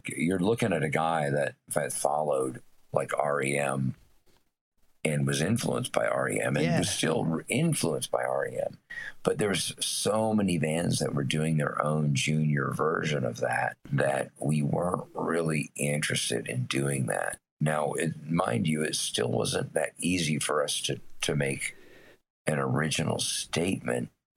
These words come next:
Speaker 1: right out of the gate, you know, 'cause,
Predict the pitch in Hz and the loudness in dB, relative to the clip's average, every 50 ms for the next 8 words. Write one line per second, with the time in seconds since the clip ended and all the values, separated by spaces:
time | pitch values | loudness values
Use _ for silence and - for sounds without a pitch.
0 | _ _ _ _ _ _ _ - 76 73 71 71 73 69 67 65 64 62 62 64 | _ _ _ _ _ _ _ 0 2 2 4 4 2 2 2 0 0 0 0 -2
1 | 64 - - 95 107 85 58 50 50 - _ _ _ _ _ - 76 67 67 65 | 0 0 0 0 2 0 0 -2 -6 -10 _ _ _ _ _ 0 0 2 2 2
2 | 64 60 58 - 76 - - - - - - - | 0 0 0 -2 -2 -2 0 0 0 0 -2 -4